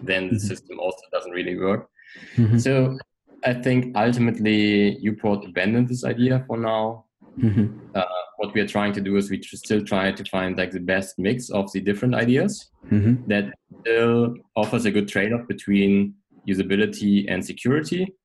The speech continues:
Speaker 2: Mm-hmm.
Speaker 1: Uh, of course, security has to have focus, but you still have to have something that's somewhat usable
Speaker 2: Yeah.
Speaker 1: that offers you to have, like, a last resort option.
Speaker 2: Mm-hmm.
Speaker 1: Um, and in also Safe,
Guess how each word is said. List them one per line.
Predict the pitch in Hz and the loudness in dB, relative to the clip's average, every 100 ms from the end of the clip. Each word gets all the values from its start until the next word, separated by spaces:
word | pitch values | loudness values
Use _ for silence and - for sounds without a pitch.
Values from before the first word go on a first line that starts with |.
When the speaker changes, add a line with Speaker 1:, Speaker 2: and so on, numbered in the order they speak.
| _ _ - | _ _ 0
Speaker 2:
Mm-hmm. | 107 117 117 | 2 2 2
Speaker 1:
Uh, | 95 95 98 - | 0 0 -2 -6
of | - - | -12 -6
course, | 107 107 | -4 -4
security | 101 113 113 113 110 104 98 95 - _ - - - - - | -4 0 0 0 0 2 2 -2 -10 _ -20 -20 -20 -20 -12
has | - 101 | -8 -4
to | - | -2
have | 98 92 - | -2 -2 0
focus, | 143 185 240 - - _ - | 0 0 -2 -4 -12 _ -4
but | 104 101 - - | -4 -4 -12 -8
you | 101 | -8
still | - 113 | -2 0
have | 104 101 | 0 -2
to | 107 | 0
have | 95 98 | 0 -2
something | 98 95 98 87 | -4 -2 -2 -4
that's | 85 - | -6 -2
somewhat | 101 95 90 | 0 2 0
usable | 101 95 95 110 135 - _ - - | -2 0 0 0 -2 -10 _ -20 -2
Speaker 2:
Yeah. | 104 101 | 0 2
Speaker 1:
that | 92 | 0
offers | 104 98 101 - | -2 -2 -2 -4
you | 95 95 - | -12 -14 -10
to | |
have, | 90 90 92 | -4 -4 -2
like, | 90 87 | -4 -2
a | 90 | -2
last | 90 95 - | 0 -2 -4
resort | 92 90 90 - | -4 -2 -2 -4
option. | 98 - 80 80 _ _ - - - | -8 -8 -10 -10 _ _ -20 -20 -2
Speaker 2:
Mm-hmm. | 107 101 104 | 0 2 0
Speaker 1:
Um, | 85 82 92 - - _ _ - - - _ - - - | -4 -4 -6 -8 -14 _ _ -20 -20 -20 _ -20 -20 -6
and | 92 87 87 85 | -2 -2 -2 -2
in | 95 98 | 0 0
also | 107 104 | 0 -2
Safe, | - 117 143 156 - | -2 0 0 -2 -10